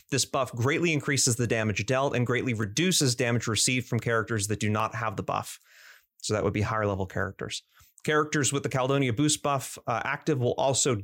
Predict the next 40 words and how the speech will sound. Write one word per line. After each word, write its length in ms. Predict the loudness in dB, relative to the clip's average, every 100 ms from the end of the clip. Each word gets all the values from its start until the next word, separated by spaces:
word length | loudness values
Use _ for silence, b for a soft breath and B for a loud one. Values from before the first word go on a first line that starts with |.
| -2
double 360 | 0 2 2
the 120 | 2 0
X 200 | 0 -2
P 180 | 0
and 80 | 0
B 100 | 0
P 140 | 0 0
rewards 540 | 2 4 2 0 -4 b b
for 80 | 0
themselves 460 | 2 2 2 2 2
and 140 | 0
the 40 |
group. 300 | 0 -2 -4 -10 b b _
Huge 300 | 0 2 4
incentive 640 | 2 2 2 4 2 0 -8
for 240 | 0 0
those 440 | 2 2 4 2
higher 200 | 2 2
level 240 | 2 2 0
groups 380 | 0 -2 0 0
to 140 | 0
invite 460 | 0 0 0 -2 -6 b b b
lower 380 | -2 2 4 4
level 360 | 4 2 0 -2 0
characters 640 | 2 2 0 0 2 2
or 80 | 2
lower 160 | 4 2
level 200 | 2 0
toons 380 | 0 2 2
into 480 | 2 2 2 2 0 0
their 160 | 0
groups 500 | 0 0 0 0 -2 B B B -6
because 300 | -2 0 2
they, 200 | 2 0 0 -10 -2
they 240 | 0 0 -2 -4
reap 160 | -4 -2
the 80 | -2
benefits 420 | -2 -2 -4 -4
of 100 |
it. 120 | -4